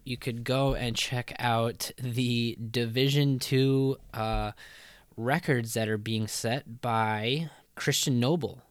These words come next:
He runs for Lee University, um, and he just set the collegiate Division Two record in the th-,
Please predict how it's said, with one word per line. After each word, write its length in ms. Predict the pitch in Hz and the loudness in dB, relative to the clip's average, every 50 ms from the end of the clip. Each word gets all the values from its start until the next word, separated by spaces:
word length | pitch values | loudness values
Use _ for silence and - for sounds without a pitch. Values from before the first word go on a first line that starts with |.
| _ _ | _ _
He 100 | - 120 | -4 -2
runs 220 | 123 127 131 127 | 2 2 2 2
for 120 | - 139 123 | 2 0 2
Lee 140 | 107 113 135 | 2 2 2
University, 920 | 165 160 151 151 147 123 107 120 127 - - 101 104 110 135 170 156 - _ _ - - | 6 6 8 8 8 8 6 4 2 2 0 -2 0 0 -2 -2 -4 -8 _ _ -6 -4
um, 400 | 120 113 113 113 113 113 117 - | -2 0 0 2 0 0 -2 0
and 220 | - 131 120 120 120 | 0 2 2 2 2
he 180 | - - 123 | 0 0 -2
just 320 | 117 113 139 151 175 - - | 0 4 4 4 4 4 2
set 360 | - 139 127 127 - 127 117 | 2 2 2 2 0 -2 0
the 300 | 123 120 117 117 117 - _ | 0 2 2 0 -2 -4 _
collegiate 760 | - - 143 127 117 123 160 214 196 127 120 117 135 - - - _ _ _ _ _ - 139 123 - | -2 0 0 2 4 4 4 4 4 4 2 2 0 -2 -4 -16 _ _ _ _ _ -12 -12 -12 -4
Division 460 | _ - 135 135 165 180 190 214 190 - | _ 0 4 6 6 8 8 8 6 6
Two 480 | - 151 139 135 135 135 139 147 156 156 - - - - _ _ _ _ _ _ _ _ _ _ _ _ _ _ _ | 6 6 6 6 6 6 4 2 0 -4 -8 -16 -20 -20 _ _ _ _ _ _ _ _ _ _ _ _ _ _ _
record 460 | - 139 160 170 - 120 113 120 127 | 0 2 2 2 2 2 2 2 0
in 200 | - - 131 127 | -2 -2 0 2
the 140 | 120 120 123 | 2 2 2
th-, 220 | - - - - | 0 -4 -8 -12